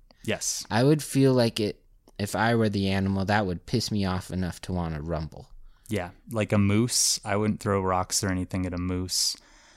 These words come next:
Speaker 1: I wouldn't throw it at a grizzly bear. There's a lot of animals <laughs> where you don't. In fact, there aren't many where you do wanna throw rocks. A mountain lion is one of 'em. Black bears are one of 'em.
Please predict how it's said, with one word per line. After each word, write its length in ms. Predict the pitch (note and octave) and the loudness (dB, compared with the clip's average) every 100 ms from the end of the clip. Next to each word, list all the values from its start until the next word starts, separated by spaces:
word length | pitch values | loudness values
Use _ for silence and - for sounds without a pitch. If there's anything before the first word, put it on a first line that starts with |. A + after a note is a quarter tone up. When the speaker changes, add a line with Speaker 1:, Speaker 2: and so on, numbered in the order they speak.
| - - | -20 -4
Speaker 1:
I 60 | G2+ | 0
wouldn't 300 | G2+ F#2+ F2+ | 0 0 0
throw 200 | F#2+ F#2 | 0 2
it 60 | |
at 100 | F2 | 0
a 40 | E2+ | -4
grizzly 380 | F#2 G2 G2+ F#2 | -4 -2 -2 -2
bear. 440 | F#2+ F#2 F#2+ F#2 - - - | -2 -2 -4 -6 -14 -16 -4
There's 200 | A2+ G#2+ | 0 0
a 60 | |
lot 240 | F#2 A2 G2 | 4 6 4
of 80 | |
animals 440 | F2 E2+ E2 F2 - | 2 -2 -2 2 2
<laughs> 60 | |
where 80 | A2 | 2
you 120 | F2+ F#2 | -4 -4
don't. 280 | G2+ F2 - - - - - | -4 -4 -8 -20 -20 -20 -4
In 120 | G2+ | 0
fact, 320 | A#2+ A#2+ - _ - | 2 0 -2 _ -6
there 240 | G#2+ A2+ | 2 6
aren't 200 | B2 G2+ | 6 6
many 320 | G#2+ A#2 A2+ G#2 | 6 8 6 6
where 140 | G2 | 2
you 300 | F#2 F2+ E2+ - | -2 -4 -6 -4
do 180 | G2 | -2
wanna 280 | F#2 E2+ F2 | 0 -2 -4
throw 180 | - F2+ | -6 -8
rocks. 480 | F2 - - - - - | -8 -10 -10 -2 -2 -2
A 80 | G2 | 0
mountain 320 | G#2+ A2 G#2+ | 2 4 4
lion 240 | G#2 G2+ | 2 2
is 260 | G2 G#2 G2 | 2 0 2
one 180 | G2+ G2 | 2 2
of 100 | F#2+ | 2
'em. 220 | F#2 F2+ | 2 0
Black 340 | E2+ E2+ - | 0 -2 -4
bears 420 | - F#2+ F#2+ F#2 G#2 | -4 -4 -2 -4 -6
are 140 | G2 G2 | -6 -4
one 160 | F#2 | -4
of 140 | F2+ F2+ | -4 -6
'em. 260 | F2+ F2+ | -6 -8